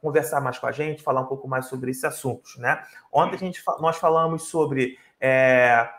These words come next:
qual a importância do S S T no nosso dia a dia, quais são os deveres e obrigações que nós temos, e hoje vamos concluir a nossa, a nossa, o nosso bate-papo, né? A nossa ideia, né? E aí, Flávio, tudo bom, cara?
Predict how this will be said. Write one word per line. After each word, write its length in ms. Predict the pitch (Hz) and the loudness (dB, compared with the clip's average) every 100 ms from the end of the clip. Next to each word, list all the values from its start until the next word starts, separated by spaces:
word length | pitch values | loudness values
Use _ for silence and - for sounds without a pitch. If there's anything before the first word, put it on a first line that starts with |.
| - | -4
qual 180 | 196 190 | -2 0
a 40 | |
importância 720 | 185 180 170 - 143 156 156 | 0 -2 -2 -6 -6 -6 -6
do 160 | 139 127 | -4 -2
S 220 | 127 127 | -2 -6
S 180 | 127 - | -12 -8
T 100 | 131 | -10
no 80 | 123 | -10
nosso 200 | 120 127 | -14 -12
dia 140 | 120 | -10
a 40 | |
dia, 320 | 117 123 127 131 | -10 -10 -8 -4
quais 240 | 160 180 | 0 -2
são 120 | 175 | -2
os 100 | 160 | -10
deveres 520 | 151 139 127 139 143 | -8 -8 -4 -4 -4
e 20 | 135 | -4
obrigações 580 | 127 127 123 127 131 | -4 -4 -6 -6 -10
que 80 | - | -10
nós 180 | 131 120 | -18 -16
temos, 400 | - 135 170 - _ _ _ | -12 -10 -10 -16 _ _ _
e 120 | 185 | -2
hoje 180 | 185 185 | -2 0
vamos 420 | 190 190 190 - _ _ | 0 -2 -4 -10 _ _
concluir 640 | 202 214 226 190 196 220 _ | -8 -6 -4 -2 -4 -6 _
a 80 | - | -6
nossa, 260 | 170 165 185 | -4 -2 -2
a 280 | 156 - 151 | 0 0 0
nossa, 480 | 160 160 175 156 | -2 -2 2 2
o 40 | 147 | 2
nosso 240 | 156 151 | -4 -4
bate-papo, 600 | 151 151 - 147 170 - | -4 -6 -4 0 0 -2
né? 100 | 135 | -4
A 40 | 131 | -2
nossa 260 | 135 139 | -4 -6
ideia, 380 | 170 123 117 110 | -4 0 0 -4
né? 240 | 120 160 - _ _ _ _ - | -4 -6 -6 _ _ _ _ 4
E 60 | 208 | 6
aí, 100 | 226 | 6
Flávio, 480 | 226 208 135 117 - | 8 8 8 4 -6
tudo 160 | 170 147 | -8 0
bom, 220 | 196 233 | 0 4
cara? 380 | 190 135 - | 6 6 4